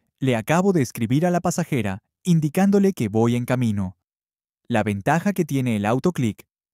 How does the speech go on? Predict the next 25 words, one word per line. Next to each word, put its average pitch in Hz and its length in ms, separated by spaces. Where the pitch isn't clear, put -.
es 208 200
que 220 140
respeta 180 500
el 196 100
parámetro 117 520
de 113 80
la 107 140
distancia 107 680
para 151 200
recoger 135 540
el 185 80
pasajero. 120 680
El 107 220
autoclick 131 640
solamente 143 680
te 123 100
da 120 140
servicio 156 540
de 139 100
dos 160 300
kilómetros 127 580
hacia 127 240
abajo. 110 580
Por 120 180
eso, 110 400